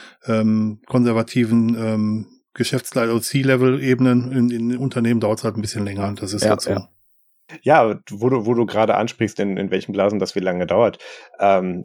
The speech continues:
Speaker 3: durch diese Werbeaktion, diese Marketingaktion hat, wenn, wenn Apple nicht rechtzeitig oder genauso arschig darauf jetzt reagiert, sich beim Consumer zwei bis drei Jahre gekauft. Das ist nochmal ein Produktcycle.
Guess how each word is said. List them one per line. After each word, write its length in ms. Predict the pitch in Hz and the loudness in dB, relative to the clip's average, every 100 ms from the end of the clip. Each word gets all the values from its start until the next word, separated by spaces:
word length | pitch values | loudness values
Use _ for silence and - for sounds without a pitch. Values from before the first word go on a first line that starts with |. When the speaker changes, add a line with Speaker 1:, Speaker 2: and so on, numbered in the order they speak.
| - | 2
Speaker 3:
durch 220 | 107 98 | 2 2
diese 320 | 110 95 85 | -4 -6 -2
Werbeaktion, 540 | 85 92 104 104 107 95 | 0 4 2 2 -2 -2
diese 160 | 87 | -2
Marketingaktion 800 | 87 85 104 98 101 - 107 98 | -4 -4 -6 -4 -6 0 0 2
hat, 220 | 98 - | 0 0
wenn, 280 | 98 92 92 | 2 2 0
wenn 220 | 95 92 | 0 0
Apple 400 | 87 98 104 101 | 0 0 2 2
nicht 200 | 98 95 | 2 0
rechtzeitig 540 | 92 - 101 95 95 101 | -2 0 2 2 2 0
oder 200 | 95 92 | 0 0
genauso 400 | 92 90 92 92 | 2 2 4 2
arschig 260 | 101 107 | 2 0
darauf 260 | 107 98 101 | 2 2 2
jetzt 200 | 98 - | -2 0
reagiert, 500 | 101 101 - 101 98 | 2 2 2 0 0
sich 260 | 104 95 - | -6 -8 -4
beim 180 | 101 98 | -2 -2
Consumer 400 | 104 90 98 98 | -4 -4 0 0
zwei 180 | - 95 | 0 -2
bis 140 | 107 | -2
drei 140 | 107 | 2
Jahre 240 | 98 120 110 | 4 2 0
gekauft. 400 | 90 - 92 - | -4 -4 -6 -6
Das 160 | - | -14
ist 100 | 95 | -6
nochmal 220 | 101 98 101 | -2 -2 -2
ein 40 | |
Produktcycle. 640 | - 113 - 87 87 101 | -2 -2 0 0 0 -6